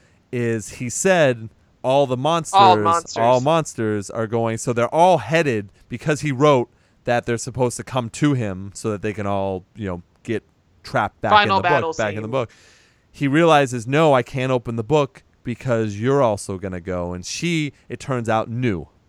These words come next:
Speaker 2: Right.
Speaker 1: And he's like, "How did you know?" And she's like, "I can only have, s-, a girl can only have so many Sweet sixteen parties before you know."
Speaker 2: Right.
Speaker 1: So she's actually older than sixteen,
Speaker 2: Oh,
Speaker 1: probably,
Speaker 2: yeah.
Speaker 1: te-, you know, technically. He's now, it's a very touching moment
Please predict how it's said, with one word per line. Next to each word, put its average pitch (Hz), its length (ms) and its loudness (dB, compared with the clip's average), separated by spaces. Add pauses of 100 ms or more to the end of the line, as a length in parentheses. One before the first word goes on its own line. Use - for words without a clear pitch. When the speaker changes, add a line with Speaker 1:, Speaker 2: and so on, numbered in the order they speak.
(120)
Speaker 2:
Right. 123 180 -2
Speaker 1:
And 117 220 0
he's 123 240 -6
like, 120 160 0
"How 123 220 -2
did 107 80 -8
you 110 80 -8
know?" 113 260 -2
And 107 80 -6
she's 104 200 -12
like, 107 180 -4
"I 110 80 -2
can 110 160 -8
only 110 240 -4
have, 107 400 -2 (280)
s-, - 220 -12
a 123 80 -6
girl 143 200 2
can 143 140 -6
only 131 180 -2
have 127 240 0
so - 140 -4
many 110 180 -4
Sweet 107 260 -6
sixteen 104 480 -10
parties 82 540 -10 (240)
before 113 280 0
you 113 60 -2
know." 160 80 0
Speaker 2:
Right. 135 100 -4
Speaker 1:
So 135 100 -8
she's 208 220 -2
actually 156 400 4
older 127 400 0
than 98 200 -6
sixteen, 87 640 -12 (240)
Speaker 2:
Oh, - 40 -4
Speaker 1:
probably, 180 300 2
Speaker 2:
yeah. 135 220 -4
Speaker 1:
te-, 101 100 -14
you 98 60 -8
know, 78 80 -10
technically. 87 580 -8 (240)
He's 147 420 0
now, 139 380 4
it's 131 100 -2
a 127 60 -2
very 127 260 2
touching 127 420 -6
moment 110 380 -4